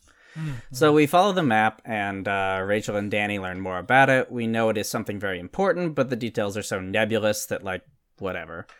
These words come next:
Speaker 2: Um, and they try to transmit information to Rafe, but for some reason, all of these clues combined,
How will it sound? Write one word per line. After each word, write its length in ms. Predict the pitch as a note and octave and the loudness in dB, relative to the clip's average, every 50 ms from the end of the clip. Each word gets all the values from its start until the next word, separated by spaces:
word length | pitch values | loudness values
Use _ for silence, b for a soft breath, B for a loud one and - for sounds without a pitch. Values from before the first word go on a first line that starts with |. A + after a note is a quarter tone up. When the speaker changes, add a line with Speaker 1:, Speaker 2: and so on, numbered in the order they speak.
| b b b b b b b | b b b b b b b
Speaker 2:
Um, 600 | C3+ B2 B2 A#2+ A#2 A2+ A2+ A2 A2 A2 A2+ - - | 4 6 6 8 8 6 4 4 0 -2 -4 -4 -2
and 120 | - C3+ C3 | 0 2 2
they 80 | A#2+ A#2 | 2 2
try 180 | - E3 E3+ | 4 4 4
to 80 | E3 D3+ | 4 2
transmit 580 | - - E3 C#3 A#2 A2 A2 A#2+ A#2+ B2 - - | 0 0 -2 -2 -2 -2 -2 0 0 0 0 -2
information 840 | B2 A2+ - - A2 A2 C#3 G3 B3 A#3+ - - B2 A2 G#2+ G#2 | -6 -8 -6 -6 -4 -2 0 0 0 0 0 -2 -2 -2 -4 -6
to 140 | - - A2 | -6 -6 -4
Rafe, 540 | G#2 G#2 G2 G2 F#2+ F#2+ F#2+ - - - - - | -2 0 0 2 2 0 0 -2 -8 -18 -18 -14
but 260 | C#3 C3 A#2+ E2+ - | -10 -8 -8 -6 -6
for 80 | - | -8
some 300 | A2 - - D3 C3+ C3 | -8 -4 0 0 2 2
reason, 320 | B2+ B2 A#2+ A2+ A2 A2+ A2+ | 2 2 0 0 -2 -2 -2
all 160 | G#2+ A2+ A2+ | 0 0 -2
of 60 | A2 | -2
these 180 | G#2+ A2 G#2 - | -2 -4 -6 -6
clues 380 | - - - B2 A#2 A#2 A2 - | -8 -6 -4 -2 -2 -2 -4 -6
combined, 840 | - B2 A2 G2+ - A2 G#2+ G#2+ G#2 G#2 G2+ G2 G2 F2+ G2+ G2 | -6 -6 -6 -4 -2 0 0 2 0 0 -2 -4 -6 -6 -8 -12